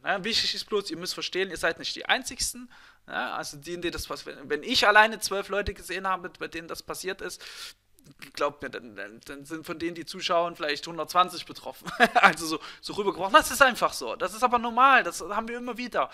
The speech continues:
Seit Jahren ist es immer wieder zu beobachten, weil die Leute instinktiv handeln. Instinktiv und emotional.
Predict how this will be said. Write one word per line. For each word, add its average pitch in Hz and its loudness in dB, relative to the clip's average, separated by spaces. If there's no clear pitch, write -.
Seit - -6
Jahren 185 10
ist 160 -14
es - -10
immer 196 -10
wieder 185 -8
zu 170 -12
beobachten, 190 -8
weil 170 -8
die - -12
Leute 202 -4
instinktiv 233 -6
handeln. 147 -2
Instinktiv 233 -10
und 190 -8
emotional. 143 -4